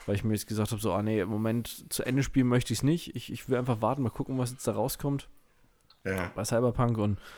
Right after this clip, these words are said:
Speaker 1: <clears throat> ich weiß nicht, im Moment hab ich auch so ein bisschen bei den Nebenquests so die Lust verloren, weil ich erst die eigentlich alle noch zu Ende machen möchte, bevor ich wirklich das Spiel dann abschließe.
Speaker 2: Mhm.
Speaker 1: Aber, ja, es ist, also ich,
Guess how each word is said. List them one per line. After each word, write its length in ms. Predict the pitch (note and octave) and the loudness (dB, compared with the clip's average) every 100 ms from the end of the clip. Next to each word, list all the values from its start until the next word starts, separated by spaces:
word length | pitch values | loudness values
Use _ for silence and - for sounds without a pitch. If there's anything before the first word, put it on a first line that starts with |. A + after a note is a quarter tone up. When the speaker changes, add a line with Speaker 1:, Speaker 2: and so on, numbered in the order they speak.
| - - - - - | -20 -20 -20 -20 -8
Speaker 1:
<clears throat> 300 | C#3+ A2+ - | -4 -2 -4
ich 120 | - | -6
weiß 120 | G2 | -2
nicht, 80 | A#2+ | 4
im 40 | A2+ | 6
Moment 220 | G#2+ A2+ | 6 6
hab 60 | B2 | 4
ich 80 | |
auch 60 | A#2 | 2
so 100 | A#2+ | 2
ein 40 | |
bisschen 360 | A2 - C3+ A#2 | 2 4 4 4
bei 80 | G#2+ | 4
den 400 | A2+ A2+ G#2+ F2+ | 4 2 0 0
Nebenquests 640 | G2 B2+ C3 - G#2+ - | -2 -2 -4 -4 -2 -2
so 80 | - | -2
die 100 | G#2 | -2
Lust 380 | G#2 G#2 - - | 0 -2 -4 -4
verloren, 460 | A#2+ G2+ F#2 F2+ | 0 0 0 -2
weil 180 | F2+ F2+ | -2 -2
ich 180 | F#2+ - | -4 -6
erst 300 | G2 - - | -8 -8 -6
die 180 | A#2 - | -4 -4
eigentlich 280 | A2 G#2+ - | -4 -4 -2
alle 120 | A2 | -2
noch 140 | A2 | -2
zu 180 | - - | -2 -4
Ende 160 | A2+ A#2+ | -2 -2
machen 240 | A2+ A#2 | -2 -2
möchte, 280 | G#2+ G#2+ G#2+ | -2 -2 -4
bevor 200 | G2 G#2+ | -2 -2
ich 100 | G2+ | -2
wirklich 180 | A#2+ A2+ | -6 -6
das 100 | G2+ | -6
Spiel 220 | - G#2+ | -2 2
dann 160 | G2+ - | 2 0
abschließe. 560 | - - B2 A#2+ A#2+ - - - - - - - | -6 -4 -2 0 -2 -4 -12 -18 -18 -18 -20 -6
Speaker 2:
Mhm. 380 | G#2 G#2 F#2 A#2+ | -2 0 -2 -4
Speaker 1:
Aber, 480 | - - G2 F#2+ F#2+ G#2 - - - - | -8 -2 2 4 4 2 -4 -6 -6 -4
ja, 320 | F2+ G2 A#2 | 0 2 2
es 200 | G2+ G2+ | 2 -2
ist, 360 | - A#2 - - - - - - _ _ _ _ _ | -4 -4 -4 -6 -14 -20 -20 -20 _ _ _ _ _
also 160 | - A#2+ | 0 2
ich, 160 | D#3 | 2